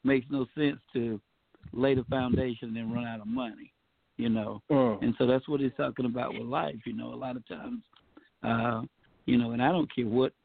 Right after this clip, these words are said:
Speaker 1: I don't care if it's children, I don't care if it's marriage, I don't care if it's, um, a job, you know. I mean, you don't start on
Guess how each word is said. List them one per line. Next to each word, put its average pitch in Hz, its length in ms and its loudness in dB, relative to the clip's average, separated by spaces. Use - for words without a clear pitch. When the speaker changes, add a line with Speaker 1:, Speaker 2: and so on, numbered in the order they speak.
Speaker 1:
I 135 80 2
don't 123 180 -4
care 113 140 -6
if 98 140 -10
it's 147 120 -10
children, 139 560 2
I 107 60 -4
don't 117 200 -2
care 113 100 -4
if 104 120 -6
it's - 140 -8
marriage, 120 640 0
I 107 60 -2
don't 113 220 2
care 113 260 2
if 101 160 -6
it's, 113 340 -4
um, 101 640 0
a 107 100 4
job, 127 680 2
you 127 120 2
know. 110 320 -4
I - 220 -8
mean, 123 180 4
you 196 100 2
don't 196 220 2
start 127 280 2
on 120 120 -2